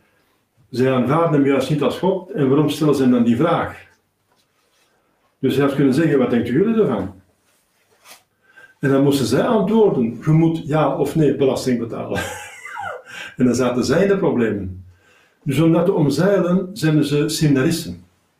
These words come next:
Die zijn niet verondersteld van alles te weten. Dan kan Jezus niet zeggen, "Wat denkt jij ervan?" "Oh, ik weet het niet, we, we staan op zover niet."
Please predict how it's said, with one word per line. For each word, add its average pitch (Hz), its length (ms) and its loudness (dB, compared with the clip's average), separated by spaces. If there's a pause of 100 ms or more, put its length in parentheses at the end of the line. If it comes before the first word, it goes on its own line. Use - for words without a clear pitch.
(460)
Die 127 100 -4
zijn 147 200 2
niet 196 100 2
verondersteld 180 600 0
van 151 140 -4
alles - 220 -2
te 127 120 -2
weten. 117 440 -4 (800)
Dan 110 100 -10
kan 123 180 0
Jezus 160 220 2
niet 120 160 2
zeggen, 175 500 0
"Wat 120 160 -2
denkt 117 180 -2
jij 139 200 0
ervan?" 160 500 0
"Oh, 104 240 -10 (540)
ik 120 140 -6
weet 120 140 0
het - 100 -2
niet, 180 220 2
we, 120 340 0 (440)
we 120 100 -2
staan 127 240 -2
op 117 80 -2
zover 117 340 0
niet." - 380 -2